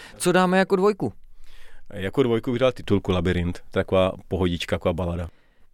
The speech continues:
Speaker 1: Bezvadná muzika na Signál Rádiu dnes, eh, tak trošku voní kouřem, ohněm. Eh, Aleši, eh, kdo vlastně tu muziku, předpokládám, že asi celá kapela, ale přece jenom určitě některý člen, eh, se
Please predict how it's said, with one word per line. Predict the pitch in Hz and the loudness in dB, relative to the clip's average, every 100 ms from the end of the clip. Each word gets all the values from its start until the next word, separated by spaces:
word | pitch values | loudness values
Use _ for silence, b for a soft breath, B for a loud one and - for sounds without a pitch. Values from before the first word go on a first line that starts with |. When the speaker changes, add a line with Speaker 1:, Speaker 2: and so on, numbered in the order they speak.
| - | -10
Speaker 1:
Bezvadná | - 135 214 226 214 | 0 2 2 0 0
muzika | 165 160 165 180 175 160 | 0 0 2 2 2 2
na | 131 127 101 104 | 2 2 0 -4
Signál | - 139 160 113 | -6 -4 -2 0
Rádiu | 104 127 143 143 | 0 0 0 0
dnes, | 135 139 143 - | 0 -2 -2 -2
eh, | 120 117 | -2 0
tak | 123 120 | -2 -4
trošku | 135 - - 139 117 95 - | -6 -6 -4 0 0 -2 -8
voní | 101 101 123 127 123 | -10 -2 0 2 0
kouřem, | 107 120 117 127 131 | 0 0 2 2 2
ohněm. | 120 113 120 123 80 B B B B B 98 | 0 0 2 0 -2 B B B B B -4
Eh, | 98 - | -2 0
Aleši, | 143 185 220 208 - | 0 0 -2 -4 -4
eh, | 104 | -6
kdo | 98 110 127 185 156 76 | -6 0 2 2 0 -4
vlastně | 117 135 - 180 | -4 -4 -4 -6
tu | 156 175 | -4 -2
muziku, | 156 143 - 170 165 110 | 0 -2 0 2 2 -2
předpokládám, | 127 120 123 135 135 | -6 -6 -4 -2 -2
že | 127 | -4
asi | 120 139 | -6 -8
celá | - 135 135 | -6 -2 -2
kapela, | 135 - 147 | -2 0 2
ale | 127 | 0
přece | - 120 147 | -2 -6 -4
jenom | 156 | -2
určitě | 131 127 143 156 | -2 -4 -6 -4
některý | 139 127 143 147 | -4 -4 -4 -4
člen, | - 143 139 147 | -2 0 0 0
eh, | 143 135 | 0 -2
se | 123 139 135 | -2 -2 0